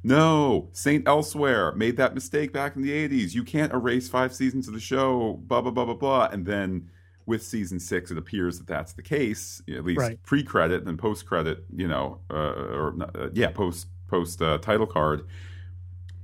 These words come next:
Speaker 1: All of a sudden you're saying, "What in the world is going on?" A-, and, and, uh, I guess that could serve as a natural segue to season six,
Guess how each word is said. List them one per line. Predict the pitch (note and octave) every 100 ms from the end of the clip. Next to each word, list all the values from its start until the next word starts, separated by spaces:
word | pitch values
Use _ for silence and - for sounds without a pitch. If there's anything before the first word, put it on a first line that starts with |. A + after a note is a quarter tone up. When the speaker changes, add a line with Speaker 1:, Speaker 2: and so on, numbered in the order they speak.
| -
Speaker 1:
All | G#2
of | F2+
a |
sudden | - G#2+ F#2+
you're | F2
saying, | E2+ F#2+ E2+ E2
"What | D#2 E2+ F#2
in | F#2
the | E2
world | E2+ E2+
is | D2+
going | E2+ D2+ D#2+
on?" | F#2 G2+ E2 B1 D#2+ -
A-, | F2+
and, | D2+ F#2 E2+ E2+ F2 - E2+
and, | E2 D#2+ - -
uh, | G2 - F2
I | F2
guess | E2+ E2
that | E2 E2
could | E2
serve | - D#2+ D2
as | D#2+
a | D#2
natural | C#2 D#2+ E2 D2+
segue | D2+ C#2 D2
to | D2+
season | D#2 D#2 D#2
six, | - C#2+ - -